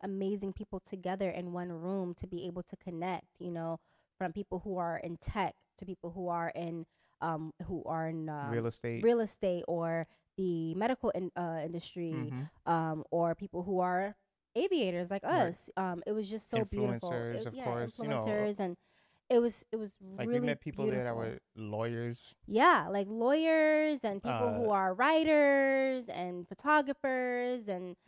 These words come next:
Speaker 2: Yeah.
Speaker 1: I mean, the list goes on and on. I just, I really, I'm giving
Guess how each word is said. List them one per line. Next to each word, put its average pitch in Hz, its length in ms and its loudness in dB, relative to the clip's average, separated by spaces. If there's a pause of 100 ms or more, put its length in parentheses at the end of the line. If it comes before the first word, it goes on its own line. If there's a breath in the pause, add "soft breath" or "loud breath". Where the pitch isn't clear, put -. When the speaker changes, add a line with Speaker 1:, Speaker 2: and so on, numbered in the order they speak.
(380 loud breath)
Speaker 2:
Yeah. 220 80 0
Speaker 1:
I 233 80 4
mean, 220 340 0
the 208 80 0
list 254 240 -2
goes 214 180 0
on 190 140 0
and 175 120 -2
on. 175 260 0
I 175 100 0
just, 196 260 -12 (120)
I 185 120 -2
really, 190 680 -6 (140)
I'm 180 260 -6 (240)
giving 214 420 -4